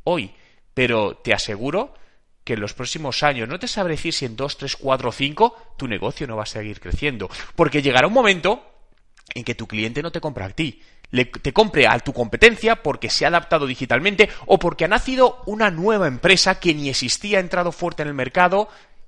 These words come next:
y te está robando clientes y a lo mejor es tarde para recuperarte". Por lo tanto,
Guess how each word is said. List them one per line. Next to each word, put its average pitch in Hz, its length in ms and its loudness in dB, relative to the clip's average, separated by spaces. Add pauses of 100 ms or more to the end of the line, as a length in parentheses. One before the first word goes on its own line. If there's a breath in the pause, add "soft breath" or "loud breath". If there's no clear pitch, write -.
(160)
y 160 80 -8
te 135 80 -8
está - 160 -8
robando 127 340 -8
clientes 113 480 -2
y 120 80 -6
a 117 40 -2
lo 117 40 -6
mejor 160 240 -6
es - 140 -6
tarde 170 320 -2 (240 loud breath)
para 113 180 0
recuperarte". 107 560 2
Por 156 140 0
lo 165 80 0
tanto, 110 260 0